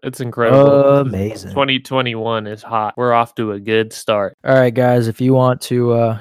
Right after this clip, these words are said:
Speaker 2: connect with us on the social medias, it's, um,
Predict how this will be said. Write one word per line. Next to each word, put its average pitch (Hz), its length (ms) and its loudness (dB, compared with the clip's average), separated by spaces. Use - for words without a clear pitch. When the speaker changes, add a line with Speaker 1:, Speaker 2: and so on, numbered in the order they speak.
Speaker 2:
connect 117 360 -6
with 117 120 -4
us 113 220 -4
on 107 140 -4
the 107 80 -8
social 117 480 -2
medias, 110 840 -2
it's, - 360 -8
um, 101 360 -4